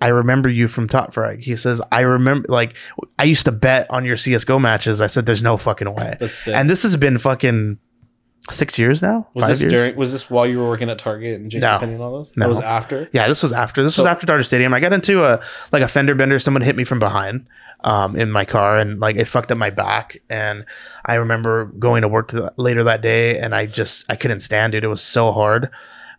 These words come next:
Speaker 1: Um, and I just remember coming home one day, and I was like, "Fuck, like, I'm just making twelve bucks an hour." Me and Shay are living in a, in a one bedroom, no, in a two bedroom house with my mom, my dad, my sister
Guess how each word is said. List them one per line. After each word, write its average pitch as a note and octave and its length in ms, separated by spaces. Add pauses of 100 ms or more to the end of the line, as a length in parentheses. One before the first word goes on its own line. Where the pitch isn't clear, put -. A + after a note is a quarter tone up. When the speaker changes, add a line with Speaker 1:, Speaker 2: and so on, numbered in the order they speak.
Speaker 1:
Um, G#2 440 (480)
and C3 80
I B2 80
just B2+ 140
remember B2+ 260
coming A#2+ 180
home A#2 140
one A#2+ 160
day, A2 180
and G#2+ 140
I G#2 100
was G#2 100
like, G2+ 160
"Fuck, - 560
like, A2+ 160
I'm A2+ 80
just A#2 140
making A2+ 180
twelve A#2+ 200
bucks B2 160
an A2+ 80
hour." G#2+ 340 (420)
Me A#2 320
and A2+ 160
Shay A2+ 380
are A#2+ 140
living A2+ 300
in G#2+ 100
a, G#2 240
in A2+ 160
a G#2+ 60
one A#2 340
bedroom, A2+ 600 (420)
no, A#2 280
in B2 140
a A2 60
two C#3 220
bedroom A#2+ 360
house G#2+ 440
with A2 260 (440)
my G2 240
mom, A2 760
my G2 180
dad, G#2 600 (200)
my G#2 120
sister - 720